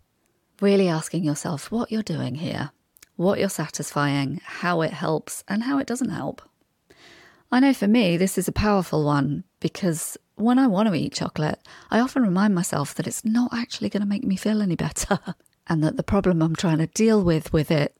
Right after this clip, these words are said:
is not really gonna be affected, so I might as well work out the problem. And it is the same for love addiction.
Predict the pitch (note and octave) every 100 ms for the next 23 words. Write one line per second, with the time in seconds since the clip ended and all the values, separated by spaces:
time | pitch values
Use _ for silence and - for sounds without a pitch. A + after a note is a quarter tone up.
0 | - F3+ G3+ G3 D#3+ D#3 D3 D3 D3 -
1 | D#3+ - D#3+ - - D#3+ D#3+ E3+ D#3+ D#3+
2 | D3+ D#3 D3 - - - F#3 - E3 D#3
3 | _ _ _ _ _ - - - C#4 C#4+
4 | D#4+ - D4+ A#3+ A#3 - E3+ F#3+ G3 D#3
5 | - - - -